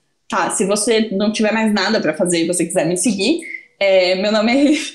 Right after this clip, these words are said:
<laughs> meu nome é Isabela Leite, eu trabalho, eu s-, trabalho com produção editorial e com mídias sociais, trabalho com teatro.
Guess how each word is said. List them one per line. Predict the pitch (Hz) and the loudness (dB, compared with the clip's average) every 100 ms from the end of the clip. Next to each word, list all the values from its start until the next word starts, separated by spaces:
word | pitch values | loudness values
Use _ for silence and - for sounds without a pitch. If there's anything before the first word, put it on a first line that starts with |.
| - | -18
<laughs> | - - 427 285 | -12 -6 -2 0
meu | |
nome | 220 226 | 0 0
é | 240 | 2
Isabela | 214 196 190 233 | 2 2 2 2
Leite, | 196 180 220 - 262 - | 2 0 0 -4 -4 -2
eu | 196 190 190 190 190 180 - | 0 2 2 0 -2 -4 -6
trabalho, | 214 185 196 185 | -2 0 2 2
eu | 175 | 0
s-, | - - - _ _ | 0 -4 -10 _ _
trabalho | 214 202 226 | -2 -2 0
com | 233 | 2
produção | 220 208 - 247 | 2 0 0 0
editorial | 247 - 214 214 214 240 269 | 0 0 0 0 2 0 0
e | 247 | -2
com | 247 226 226 226 226 214 - | -2 0 2 2 2 0 -2
mídias | 208 214 208 | -2 0 0
sociais, | 214 - 185 180 220 294 - | -2 -2 -2 0 0 -2 -2
trabalho | - 196 196 - | -2 -2 -2 -4
com | |
teatro. | - 214 190 208 - 269 | -4 -2 -2 -2 -2 -2